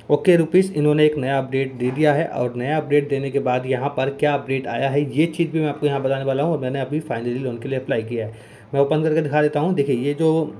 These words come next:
मेरी अब जो application है वो under review है। और यहाँ पर आप loan amount की बात करें तो दो हज़ार रुपये loan amount देख सकते हो। ये अब जो मेरा नया bank account था मैंने वो नया bank account यहाँ पर ऐड किया है। देखिए, अभी तो मैं फ़िलहाल इसके बारे में ज़्यादा detail नहीं दे सकता, जब तक मुझे नहीं मिलेगा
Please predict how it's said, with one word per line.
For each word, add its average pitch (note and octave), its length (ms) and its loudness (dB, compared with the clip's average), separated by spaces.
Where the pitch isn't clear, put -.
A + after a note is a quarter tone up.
मेरी D3 240 4
अब D3+ 140 2
जो E3 120 2
application D#3 460 0
है D#3+ 60 0
वो F3 200 -2
under C3+ 240 0
review B2+ 420 0
है। F#3+ 200 0
और D3 80 4
यहाँ D#3+ 240 2
पर F#3 120 2
आप F3 140 0
loan D#3 200 4
amount D#3 260 0
की D#3+ 80 0
बात C3+ 200 0
करें D3 120 0
तो D3 80 0
दो C3+ 180 -2
हज़ार C3 220 -2
रुपये C3 180 -4
loan B2+ 160 -2
amount B2 300 -6
देख A#2+ 180 -4
सकते - 260 -4
हो। G3 220 -2
ये B2 80 -4
अब A#2 180 -2
जो C#3 120 -2
मेरा C3+ 180 0
नया C3 240 0
bank C#3 240 -2
account C3+ 300 -4
था C3+ 80 0
मैंने C3+ 180 -4
वो C3+ 120 -2
नया C3 220 -4
bank C3 220 -2
account C3 240 -4
यहाँ A#2+ 140 -4
पर B2+ 120 -4
ऐड A2+ 220 -4
किया C#3 180 0
है। D#3 160 -4
देखिए, D3+ 260 2
अभी D3+ 240 -2
तो E3+ 120 0
मैं E3+ 80 4
फ़िलहाल D#3 340 0
इसके D#3+ 200 -4
बारे D3+ 200 0
में D#3+ 100 -2
ज़्यादा C#3+ 200 2
detail D3 320 0
नहीं D3+ 100 0
दे C3+ 80 -4
सकता, - 240 -8
जब B2 180 -4
तक D#3+ 140 0
मुझे C3+ 300 0
नहीं D3 280 -2
मिलेगा D#3+ 520 0